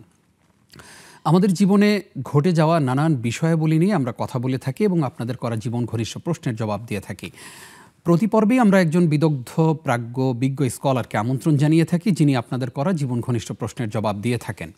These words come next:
আজকেও আমরা আমন্ত্রণ জানিয়েছি দেশের একজন প্রখ্যাত আলেমী দ্বীনকে। চলুন শুরুতেই তার সঙ্গে পরিচিত হই।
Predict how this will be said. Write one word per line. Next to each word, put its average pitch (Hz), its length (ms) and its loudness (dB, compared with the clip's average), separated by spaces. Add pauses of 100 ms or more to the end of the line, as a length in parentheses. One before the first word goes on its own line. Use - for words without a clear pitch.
(640)
আজকেও 147 280 2
আমরা 156 200 4
আমন্ত্রণ 156 360 4
জানিয়েছি 143 520 4
দেশের 135 300 0
একজন 120 220 -2
প্রখ্যাত - 380 -4
আলেমী 117 300 0
দ্বীনকে। 165 480 0
চলুন 107 300 -4
শুরুতেই 120 380 -4
তার 101 120 -4
সঙ্গে 98 300 -8
পরিচিত 107 400 -8
হই। 85 180 -10